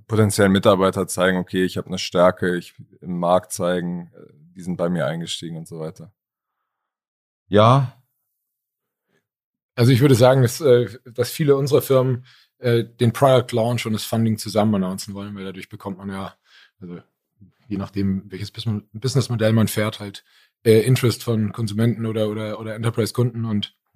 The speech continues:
Speaker 3: ähm, ja, also, äh, wir haben echt einige Firmen, die haben's noch nicht groß announced, äh, und die haben echt große Runden auch teilweise gemacht. Und, äh, die warten einfach ab.
Speaker 2: Genau, bis das, bis das Produkt draußen ist. Das, glaub ich, sind so ein Trend in der Kommunikation, den wir sehen in den U S A, den wir super finden,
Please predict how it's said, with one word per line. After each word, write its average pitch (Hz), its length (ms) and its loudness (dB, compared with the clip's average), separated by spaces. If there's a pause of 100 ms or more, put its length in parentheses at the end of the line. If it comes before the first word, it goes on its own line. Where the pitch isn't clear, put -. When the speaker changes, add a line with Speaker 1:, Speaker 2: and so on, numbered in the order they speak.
(600)
Speaker 3:
ähm, 113 440 2 (240)
ja, 107 320 2
also, 110 260 2 (360)
äh, 101 340 -2 (540)
wir 104 120 -4
haben 117 100 0
echt 110 220 -4
einige 113 280 4
Firmen, 113 520 2 (160)
die 104 100 2
haben's 107 160 4
noch 104 80 2
nicht 123 160 4
groß 95 240 -10
announced, 95 640 -8
äh, 123 60 -16
und 107 240 -12
die 98 80 -10
haben 101 160 -4
echt - 240 -12
große 101 240 -8
Runden 107 280 -2
auch 80 120 -12
teilweise 85 340 -10
gemacht. 85 380 -12 (400)
Und, 92 460 -8
äh, 95 200 -10
die 95 120 -18
warten 92 260 -12
einfach 85 220 -18
ab. 90 260 -20 (300)
Speaker 2:
Genau, 90 180 2
bis 69 160 -6
das, - 140 -14
bis 80 200 -4
das - 60 -16
Produkt 78 280 -4
draußen 73 300 -4
ist. - 140 -10
Das, 80 100 -6
glaub 87 200 4
ich, 82 100 -4
sind 80 280 -6
so 87 60 -4
ein 80 100 -2
Trend 90 320 2
in 82 100 -4
der 78 100 -6
Kommunikation, 82 580 -4
den 82 120 -4
wir 80 100 -4
sehen 82 180 -4
in 82 60 -8
den 82 100 -10
U 80 100 -8
S 76 80 -8
A, 82 140 0
den 82 160 0
wir 92 140 4
super 98 300 0
finden, 78 480 -6